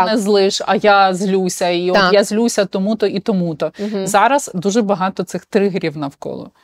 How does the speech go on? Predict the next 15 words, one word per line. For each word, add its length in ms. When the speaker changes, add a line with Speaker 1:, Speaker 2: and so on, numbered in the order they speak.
Speaker 2:
Так. 280
Speaker 1:
Дуже 260
багато 400
болю 300
навколо. 440
Кожен 260
по-своєму 420
Speaker 2:
Так, 100
болю 120
Speaker 1:
на 80
Speaker 2:
чи 60
Speaker 1:
цей 240
Speaker 2:
гніву? 280
Speaker 1:
біль 280
реагує. 840